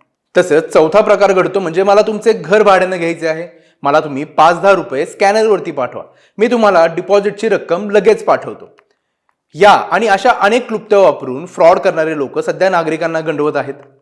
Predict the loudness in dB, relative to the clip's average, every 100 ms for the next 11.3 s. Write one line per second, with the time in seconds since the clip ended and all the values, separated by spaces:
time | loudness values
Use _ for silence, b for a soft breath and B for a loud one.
0 | _ _ 2 2 4 6 6 4 2 0
1 | 2 2 2 0 -4 -4 -2 -2 -4 -2
2 | 0 2 0 0 -2 -2 -4 -2 -4 -6
3 | -12 -6 -4 -4 -4 -4 -4 -6 -8 -8
4 | -10 b b -2 2 4 4 2 2 4
5 | 2 0 -4 -4 -4 -6 -8 -20 _ b
6 | b _ 0 0 0 0 -2 -2 -16 _
7 | _ 2 4 4 2 4 4 2 -2 -8
8 | -6 -4 -4 -4 -6 -4 -2 -2 -2 -6
9 | -10 -12 -10 -6 -6 -6 -8 -8 -2 0
10 | 2 2 0 -2 -8 -10 -6 -6 -4 -8
11 | -6 -8